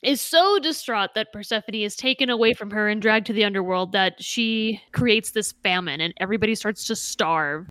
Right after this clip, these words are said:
and people are dying. So all the gods are like, "What the fuck? You're killing our worshippers. We need to do something. Hades, you need to bring her, Persephone back from the underworld."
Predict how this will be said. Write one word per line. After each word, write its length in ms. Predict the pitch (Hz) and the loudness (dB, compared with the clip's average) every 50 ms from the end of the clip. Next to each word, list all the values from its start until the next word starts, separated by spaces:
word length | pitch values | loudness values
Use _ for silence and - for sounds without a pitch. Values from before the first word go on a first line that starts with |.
| - - | -2 2
and 300 | 190 196 202 196 196 180 | 2 2 2 0 0 2
people 240 | 240 277 277 269 277 | 2 2 4 4 2
are 100 | 247 226 | 0 2
dying. 540 | 175 - 220 233 254 240 214 196 202 220 233 | 2 2 2 4 4 4 4 2 2 0 -2
So 300 | - - 262 233 220 214 | 0 2 4 4 4 4
all 180 | 202 214 220 | 4 4 4
the 100 | 220 226 | 4 2
gods 320 | 220 185 226 220 226 220 - | 2 4 6 6 6 6 4
are 80 | 240 | 4
like, 160 | 226 220 220 - | 4 4 4 4
"What 140 | 254 254 | 4 2
the 100 | - 254 | 2 0
fuck? 320 | 247 - - 294 285 285 - | 0 2 4 4 4 4 4
You're 120 | 269 254 | 0 0
killing 360 | - - 277 254 262 262 262 | 0 0 2 4 6 6 8
our 140 | 262 247 233 | 8 6 6
worshippers. 960 | 233 220 277 311 294 - 285 285 - 220 196 190 196 208 233 254 233 - - - - - - _ _ _ _ - | 6 6 6 6 6 4 2 0 2 2 4 4 6 4 4 2 0 -4 -10 -14 -18 -20 -20 _ _ _ _ -4
We 160 | 185 233 240 | 0 2 4
need 200 | 214 254 262 - | 4 4 4 4
to 100 | - 262 | 4 2
do 220 | 196 202 240 262 | 4 4 4 4
something. 420 | 247 - 240 214 208 - 202 214 214 | 4 2 0 0 2 2 2 2 2
Hades, 440 | 185 - 226 226 226 226 233 190 - | 2 0 2 2 2 2 0 -2 -4
you 100 | 202 185 | -6 -6
need 240 | 196 214 226 202 | -4 -4 -2 -2
to 120 | - 226 220 | -2 -2 -2
bring 280 | 165 233 226 214 208 202 | 2 2 2 2 0 -2
her, 120 | 185 - - _ | -8 -10 -10 _
Persephone 420 | - 208 - - 208 180 185 185 180 | -8 -4 0 0 0 0 0 -4 -2
back 260 | 165 208 208 240 262 | 2 2 2 2 2
from 140 | - 240 226 | 0 0 2
the 80 | 220 | 2
underworld." 540 | 196 185 190 180 180 185 180 175 180 180 - | 2 2 0 0 0 0 0 0 0 -2 -6